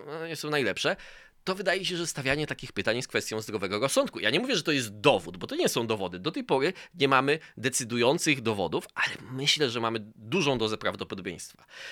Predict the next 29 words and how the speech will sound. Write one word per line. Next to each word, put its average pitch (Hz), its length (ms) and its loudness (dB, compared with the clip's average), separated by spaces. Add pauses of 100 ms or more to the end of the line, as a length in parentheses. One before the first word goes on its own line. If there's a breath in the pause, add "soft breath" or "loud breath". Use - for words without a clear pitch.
Tak 196 120 2
samo 208 260 4
kwestia 180 300 0
naturalnej 151 460 2
odporności. 156 480 0
To 131 140 -2
nie 170 200 8
jest - 220 2 (260)
teoria 98 280 4
spiskowa. - 540 -4 (380 loud breath)
Przy 392 280 6
czym 110 340 2 (520)
to, 262 120 6
co 392 140 4
mówi 233 260 2
Woody 151 240 2
Harrelson, 107 540 2 (300 loud breath)
to 104 100 -4
jest 120 340 6
teoria 90 240 2
spiskowa, 95 540 0
bo 151 120 2
ma 165 200 0 (140)
cechy 185 280 4
teorii 165 260 4
spiskowej. 160 540 4 (140)
Oni 165 320 6
wszyscy 113 640 0
razem 147 460 6